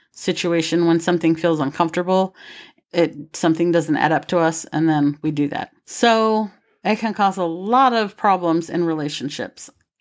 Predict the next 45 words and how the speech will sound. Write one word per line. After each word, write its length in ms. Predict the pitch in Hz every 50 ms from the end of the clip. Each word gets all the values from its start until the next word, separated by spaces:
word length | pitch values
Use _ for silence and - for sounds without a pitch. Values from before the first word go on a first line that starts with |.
| _ _
I 100 | - 202
wanna 300 | 208 214 233 233 233 226
also 400 | - - 180 214 226 220 - 240
talk 260 | 214 - 220 185 - 196
about 220 | 185 180 165 -
this 180 | - 165 160 -
other 240 | - 196 196 202 190
book 220 | 170 175 165 165
I 100 | 156 147
read, 420 | 151 156 151 147 147 143 156 127 -
which 280 | 156 165 160 160 -
was 720 | 156 160 151 151 151 156 156 156 156 156 156 151 - - - _ _ - _ - -
No 200 | 185 185 185 180
More 220 | 180 180 175 175
Mister 360 | 175 175 165 165 - - 151
Nice 340 | 160 160 156 165 170 165 -
Guy. 420 | - 110 113 120 120 131 - - _ _ _ _ -
I 80 | 180
can't 300 | 190 - - 233 233 -
remember 340 | 233 247 254 254 247 247 233
the 160 | 208 190 185
author 200 | 175 185 185 -
of 100 | 185 180
the 80 | 175 170
book 180 | 165 180 170 -
right 160 | - 156 151
at 60 | 151
this 180 | 156 160 147 -
second, 340 | - 143 110 - 127 - - -
but 240 | 156 156 180 180
I 80 | 185 185
will 140 | 185 180 170
put 180 | - 180 170
that 140 | - 170 151
in 40 | -
the 60 | 185
show 180 | - - 165 127
notes. 380 | 131 147 156 156 - - - _ _ _ - - - - - _ -
But 400 | 156 147 202 196 180 160 - -
the 60 | 214
important 360 | 202 190 - 320 349 330 320
thing 140 | 311 269 226
about 240 | 202 185 175 160 160
this 200 | 170 175 - -
book 340 | - 165 156 151 160 156